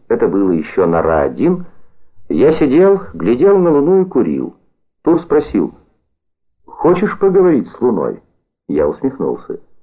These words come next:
"Нет, серьёзно, мы сможем это сделать, когда экипаж Аполлона там высадится".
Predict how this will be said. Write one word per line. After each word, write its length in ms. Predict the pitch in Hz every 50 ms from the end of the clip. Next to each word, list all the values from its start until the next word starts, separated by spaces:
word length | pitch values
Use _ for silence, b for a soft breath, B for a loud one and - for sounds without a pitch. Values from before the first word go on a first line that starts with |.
| _ _ - - _ -
"Нет, 240 | 143 151 127 - -
серьёзно, 480 | - 180 202 180 120 87 73 71 78 80
мы 160 | 82 120 151
сможем 360 | 147 190 185 165 156 170 170
это 160 | 170 175 185
сделать, 420 | 175 156 131 117 113 107 117 131 131
когда 300 | - 143 127 110 104 95
экипаж 440 | 92 - 104 - 95 87 85 - 92
Аполлона 500 | 87 - 82 76 73 78 80 80 101 107
там 220 | - 127 131 135
высадится". 680 | 156 165 - - 131 - 110 - _ _ - - -